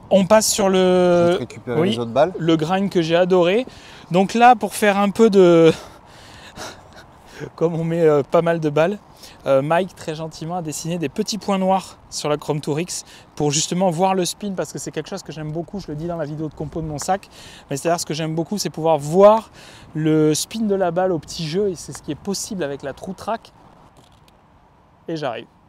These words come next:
Speaker 1: Alors, c'est tombé, les amis, je vous remets, vous inquiétez pas. Voilà. Je vous mets un peu plus bas. <laughs> C'est juste pour éviter que ça tombe avec le vent.
Speaker 2: T'es un peu en pente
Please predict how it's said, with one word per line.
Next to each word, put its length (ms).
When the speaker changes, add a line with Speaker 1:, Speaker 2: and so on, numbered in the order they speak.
Speaker 1:
Alors, 260
c'est 220
tombé, 300
les 180
amis, 300
je 100
vous 100
remets, 320
vous 180
inquiétez 340
pas. 380
Voilà. 160
Je 120
vous 100
mets 100
un 120
peu 140
plus 220
bas. 240
<laughs> 400
C'est 200
juste 200
pour 120
éviter 260
que 60
ça 140
tombe 220
avec 240
le 80
vent. 200
Speaker 2:
T'es 60
un 120
peu 120
en 80
pente 240